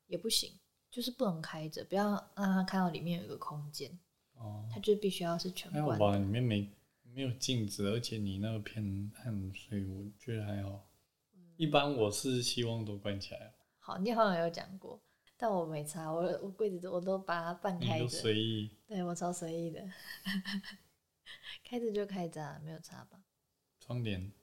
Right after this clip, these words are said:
Speaker 1: 窗帘，窗帘我是都会全拉上啦，我就喜欢暗暗的。
Speaker 2: 哦。
Speaker 1: 对。
Speaker 2: 虽然我每次都会看到一个缝。
Speaker 1: 哦，<laughs> 那就没办法啊，就有时候就会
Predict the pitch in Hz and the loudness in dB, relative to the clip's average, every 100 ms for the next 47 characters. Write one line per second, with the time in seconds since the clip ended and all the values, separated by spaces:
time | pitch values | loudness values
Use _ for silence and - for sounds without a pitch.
0 | _ _ _ _ _ _ - 220 202 196 | _ _ _ _ _ _ -8 -2 0 2
1 | 180 165 165 165 170 190 247 _ _ - | 2 2 0 0 2 0 -2 _ _ -8
2 | 285 269 208 180 170 165 160 160 202 - | -6 0 2 4 4 2 2 -2 -6 -14
3 | - - 214 202 196 208 202 156 151 156 | -14 -8 0 4 6 4 2 -4 -2 -2
4 | 151 156 156 160 - - 208 - _ _ | -2 -2 -2 -4 -6 -12 -12 -16 _ _
5 | _ - 214 214 165 - 185 175 165 156 | _ -8 -4 -4 -6 -2 2 2 2 -2
6 | 147 - - _ _ _ _ _ _ 135 | -8 -12 -18 _ _ _ _ _ _ 2
7 | 247 131 123 110 110 104 113 110 107 104 | 6 6 6 4 4 2 4 6 6 4
8 | 110 107 104 98 90 107 90 - _ _ | 0 0 0 0 0 -4 -4 -12 _ _
9 | _ _ _ - 185 170 180 185 185 - | _ _ _ -2 2 4 4 2 -2 -10
10 | - - - - 240 254 226 190 208 202 | -18 -18 -18 -12 0 2 4 4 4 4
11 | 160 151 151 160 175 175 185 - 175 160 | 0 0 -4 -4 -4 -2 -2 -4 -6 -6
12 | 175 180 190 185 175 190 | -8 -6 -6 -4 -4 -6